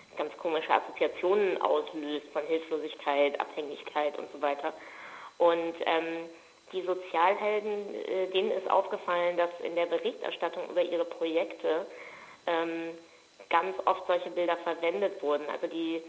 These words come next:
das ist ein Verein, der seit langem, äh, soziale Projekte macht und in letzten, in den letzten Jahren, ähm, verstärkt zum Thema Behinderung. Ähm, die haben zum Beispiel eine interaktive Karte entwickelt, ähm, die heißt Wheelmap und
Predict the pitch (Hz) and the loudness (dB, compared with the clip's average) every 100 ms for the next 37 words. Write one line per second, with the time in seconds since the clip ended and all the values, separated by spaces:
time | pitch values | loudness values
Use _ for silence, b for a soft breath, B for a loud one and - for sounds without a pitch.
0 | B - - 160 160 135 160 175 175 170 | B -6 0 0 0 0 2 2 4 4
1 | 170 160 160 156 160 180 190 185 185 - | 4 2 2 -2 -2 0 -2 -2 -2 0
2 | 165 160 160 165 B B B - 170 170 | 2 2 0 -4 B B B -4 -4 0
3 | 156 160 - 160 156 - 156 160 254 - | 0 0 -2 0 0 -2 -2 0 0 -4
4 | - - 180 180 180 180 - 170 165 160 | -12 2 4 4 2 -2 -4 -2 -2 -4
5 | 165 170 - - - 165 160 170 - - | -2 -2 -4 -10 -2 0 2 0 -2 -4
6 | 175 160 160 160 165 B B B B 160 | 0 2 2 2 -4 B B B B 0
7 | 160 156 170 156 156 - 175 160 170 160 | 0 0 -4 0 0 0 -6 -6 -2 0
8 | 151 147 147 - 165 156 190 247 233 226 | 2 2 0 -4 -4 -4 -4 -2 0 0
9 | 254 269 - 180 175 175 - B B - | 0 -2 -2 -2 -2 -6 -10 B B -8
10 | 175 165 - 170 151 151 - 156 156 - | -2 0 -2 -2 0 0 -2 -2 -2 -4
11 | 165 - - - 165 151 156 - 156 147 | 0 0 0 -2 -2 -2 -2 -2 4 4
12 | 175 - 151 147 - 143 160 160 170 151 | 4 4 4 4 2 0 -2 0 4 4
13 | 151 - 151 151 - B B B B - | 4 0 -2 -2 -10 B B B B -2
14 | 143 147 - - 147 175 214 214 202 202 | 2 2 2 -6 -2 0 2 4 2 2
15 | - - 165 165 | -4 -4 -2 -2